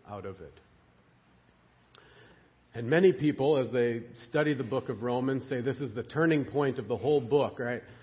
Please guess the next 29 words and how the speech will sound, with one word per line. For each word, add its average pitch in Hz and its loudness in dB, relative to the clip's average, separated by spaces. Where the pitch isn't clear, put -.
Paul's 135 -2
been 117 -4
building 147 2
up 147 0
to 135 -4
this 131 -2
point, 139 -2
and 120 -2
now 127 -2
in 123 -2
this 131 0
verse 139 0
he's 117 -8
turning 139 0
it 127 -4
and 117 -8
turning 135 -2
to 127 -8
become 120 -6
really 123 -2
practical 135 -2
and 104 -6
show 123 -6
the 123 -6
outworking 117 -6
of 104 -10
everything 113 -6
that 104 -8
he's 107 -10